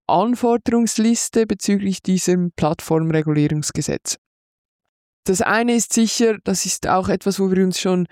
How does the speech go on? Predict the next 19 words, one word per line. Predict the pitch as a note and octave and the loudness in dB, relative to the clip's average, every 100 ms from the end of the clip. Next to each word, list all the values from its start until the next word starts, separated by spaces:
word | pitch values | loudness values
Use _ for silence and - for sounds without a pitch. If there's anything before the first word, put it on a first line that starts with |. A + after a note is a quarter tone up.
| - - | -12 -12
auf | - F3+ | -4 -2
ganz | F#3+ G#3 | 0 -2
vielen | - G#3 G#3 | 0 0 0
Orten | C#3+ F#3+ - F#3+ | 0 -2 -2 -4
und | F3+ F3 | -4 0
seit | E3+ E3 | -2 2
Jahren | D#3+ F#3 F#3 | 2 2 2
damit | F3 F3 - | 0 -2 -4
beschäftigen, | E3 E3 E3 - E3 D#3+ | -4 -2 -2 -2 -4 -2
ist | D#3+ - - - - | -2 -4 -12 -12 -2
das | D#3+ D3+ - - - - - - - _ _ - | -2 0 -4 -8 -20 -20 -20 -20 -20 _ _ -10
sehr | - G#3 G#3 G3+ - | -2 0 2 0 2
übergriffige | G3+ F3+ F3 F#3 F3+ - F3 E3 | 2 2 0 0 0 0 0 0
Tracking | - E3+ F3 - F3 E3+ | 0 -2 -2 -4 -4 -2
und | D#3+ D#3 - | -4 -4 -2
Profiling, | F3+ G#3 A3 A3 G#3 G#3 G3+ | 0 2 2 0 0 0 -2
das | F#3+ F3 - F3 | 0 0 -2 -4
natürlich | E3 F3+ F3+ E3 - | -2 -2 -2 0 0
auf | E3 D#3 | 0 -2